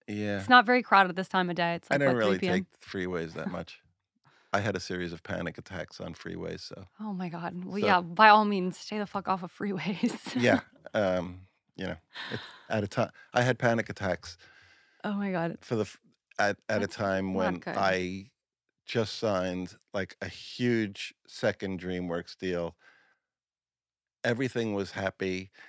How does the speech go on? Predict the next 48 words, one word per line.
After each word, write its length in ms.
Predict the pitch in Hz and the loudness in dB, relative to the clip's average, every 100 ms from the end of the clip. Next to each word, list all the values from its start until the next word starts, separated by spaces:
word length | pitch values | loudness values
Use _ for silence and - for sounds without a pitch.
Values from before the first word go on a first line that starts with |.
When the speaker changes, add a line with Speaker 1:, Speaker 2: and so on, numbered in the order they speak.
| - _ _ _ _ - | -20 _ _ _ _ 0
Speaker 1:
I 100 | 107 | 2
had 240 | 110 107 | 2 0
a, 80 | 101 101 - | -2 -4 -4
I 60 | 110 | -2
had 360 | 107 107 101 98 _ | 2 2 0 -4 _
a 60 | 104 | -8
great 320 | 104 113 110 | 0 2 2
girlfriend, 720 | - 104 95 - 98 98 95 - _ - | 2 2 2 0 0 0 -4 -8 _ -6
and 160 | 95 - | -4 -2
every, 320 | 117 123 113 _ - | -2 -2 -6 _ -4
life 320 | 110 113 117 | 2 2 0
could 160 | - 101 | -6 -4
not 280 | 101 104 | 0 2
have 100 | 104 | 0
been 160 | 104 101 | -2 0
better. 440 | 92 90 90 87 _ _ _ _ _ _ _ _ | 2 2 0 -4 _ _ _ _ _ _ _ _
And 140 | - 87 | -10 -8
then 100 | 87 | -8
I 100 | 80 | -10
got 200 | 98 - | -12 -14
panic 320 | 87 85 85 | -14 -14 -16
attacks 480 | - - - - - _ - | -20 -20 -20 -20 -20 _ -6
out 140 | 104 | -2
of 80 | 92 | -2
nowhere, 600 | 92 92 82 73 - - _ _ _ | -2 -2 -2 -6 -12 -18 _ _ _
like, 220 | 101 98 - | -10 -6 -4
out 140 | 95 | -4
of 60 | 95 | -2
left 200 | 98 - | -4 -4
field 300 | 107 90 80 | -6 -6 -4
all 140 | 90 | -6
of 80 | 90 | -6
a 40 | |
sudden. 340 | - 90 82 - | -10 -10 -10 -12
Like, 160 | - | -8
I'm 80 | - | -4
Speaker 2:
Holy 120 | 226 101 | -2 0
Speaker 1:
driving 460 | 98 101 101 92 | 2 2 0 -4
along, 420 | 85 92 90 85 82 | -4 -4 -2 -4 -8
and 140 | 82 | -10
all 180 | 95 92 | -8 -8
of 40 | - | -8
a 20 | |
sudden 280 | 92 90 85 | -8 -8 -8
I'm, 160 | 85 | -8
like, 200 | 80 78 - _ _ _ _ _ _ _ _ | -8 -10 -14 _ _ _ _ _ _ _ _
sweating 840 | - - - - 95 90 82 78 | -10 -8 -8 -6 -4 -2 -4 -6
and 500 | 78 71 73 - - | -12 -14 -18 -20 -20